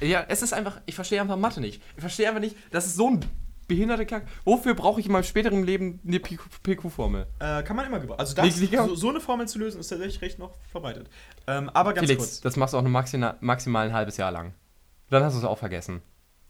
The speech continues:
Speaker 2: Nee, das, ohne Witz, das werde ich, glaub ich, niemals vergessen.
Speaker 1: Ich setz mir einen Termin in mein Handy.
Speaker 2: Mach mal. Ähm.
Speaker 1: Und dann gucken wir, wenn die, wenn wir, wenn dieser Podcast in einem halben Jahr noch laufen sollte, ähm, dann
Speaker 2: Dann fragst
Speaker 1: dann,
Speaker 2: du mich
Speaker 1: dann
Speaker 2: nochmal.
Speaker 1: frage ich dich nochmal.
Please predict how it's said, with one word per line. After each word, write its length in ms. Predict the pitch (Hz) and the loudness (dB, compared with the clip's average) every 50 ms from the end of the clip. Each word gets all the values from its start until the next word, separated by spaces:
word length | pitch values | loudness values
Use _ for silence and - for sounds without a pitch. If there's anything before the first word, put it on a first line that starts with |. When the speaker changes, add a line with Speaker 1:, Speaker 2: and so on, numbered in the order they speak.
| _ - | _ -10
Speaker 2:
Nee, 420 | - 147 143 135 127 113 104 - - - | -6 -2 -2 -2 -2 -2 -6 -10 -10 -4
das, 160 | - 175 180 180 | -2 -2 -2 0
ohne 160 | 196 202 196 | 0 0 0
Witz, 160 | 165 160 - - | 0 -2 -4 -4
das 160 | 143 147 - | -6 -4 -4
werde 100 | 151 135 | -6 -6
ich, 40 | 131 | -4
glaub 120 | 131 123 117 | -4 -6 -4
ich, 60 | 123 | -4
niemals 240 | 127 123 107 104 - | -6 -6 -6 -8 -10
vergessen. 320 | - 104 107 104 - - - - | -10 -12 -12 -12 -14 -14 -10 -10
Speaker 1:
Ich 100 | 131 123 | -8 -6
setz 180 | 131 127 - | -6 -6 -6
mir 80 | 127 117 | -8 -10
einen 60 | 113 | -10
Termin 260 | 110 104 107 104 98 95 | -10 -10 -10 -10 -10 -10
in 40 | |
mein 160 | 92 92 95 101 | -8 -8 -8 -6
Handy. 320 | 107 95 92 90 92 92 - | -6 -6 -6 -6 -8 -8 -8
Speaker 2:
Mach 160 | 143 143 127 | -8 -8 -8
mal. 160 | 127 107 104 107 - - - - - - - - - - - - - - - - - - | -8 -12 -14 -14 -18 -20 -20 -20 -18 -18 -18 -18 -20 -20 -20 -20 -20 -20 -20 -18 -12 -8
Ähm. 440 | 135 135 131 135 131 131 135 127 - - - - - - - _ - - | -6 -4 -4 -4 -4 -6 -8 -10 -14 -20 -20 -20 -20 -20 -20 _ -2 2
Speaker 1:
Und 60 | 139 | 4
dann 120 | 147 147 143 | 4 6 6
gucken 220 | - 185 151 160 | 4 0 2 2
wir, 160 | 156 151 - - - - - - - - | 0 0 -2 -4 -14 -20 -20 -20 -20 -10
wenn 180 | - 131 151 175 | -4 -2 2 2
die, 120 | 202 170 - 120 | 2 0 0 -2
wenn 180 | 135 156 185 | 0 2 2
wir, 220 | 196 165 139 - 127 | 2 0 -2 -2 0
wenn 100 | 160 180 | 0 0
dieser 160 | 190 190 196 | 2 2 0
Podcast 340 | 196 - 196 - 196 180 - | 0 0 -2 -2 -2 -2 0
in 100 | 165 160 | -2 0
einem 120 | 156 165 | 0 2
halben 200 | 180 185 190 196 196 | 4 4 4 4 4
Jahr 80 | 185 | 4
noch 120 | 175 175 175 | 4 4 4
laufen 240 | 151 135 131 135 117 | 4 2 2 2 -2
sollte, 380 | 104 101 101 104 127 147 208 - - _ _ _ _ _ - - _ - - _ _ _ - - | -2 -2 -2 0 -2 -2 -2 -6 -10 _ _ _ _ _ -20 -20 _ -20 -20 _ _ _ -12 -6
ähm, 600 | 120 117 117 117 113 113 117 117 120 120 120 - _ _ _ _ _ _ _ _ _ _ _ _ _ _ _ _ _ _ _ _ _ _ _ - | -2 0 0 0 0 0 0 0 -2 -4 -6 -14 _ _ _ _ _ _ _ _ _ _ _ _ _ _ _ _ _ _ _ _ _ _ _ -4
dann 580 | 113 117 131 143 151 160 175 190 202 233 220 - - - _ _ - - - _ - - - - _ - | 0 0 0 2 0 0 0 0 -2 -2 -4 -8 -20 -20 _ _ -20 -20 -20 _ -20 -20 -20 -18 _ -4
Speaker 2:
Dann 140 | 156 156 151 | -2 -2 0
fragst 240 | - 139 127 139 - | 2 0 0 0 0
Speaker 1:
dann, 20 | |
Speaker 2:
du 40 | 120 | -4
mich 100 | 117 - | -8 -8
Speaker 1:
dann 80 | 127 - | -4 -4
Speaker 2:
nochmal. 140 | - - - | -4 -2 0
Speaker 1:
frage 160 | 175 170 160 | 0 0 0
ich 60 | 139 | -2
dich 120 | 120 110 104 | -4 -6 -4
nochmal. 380 | 110 98 95 95 95 95 104 | -4 -4 -4 -4 -4 -6 -6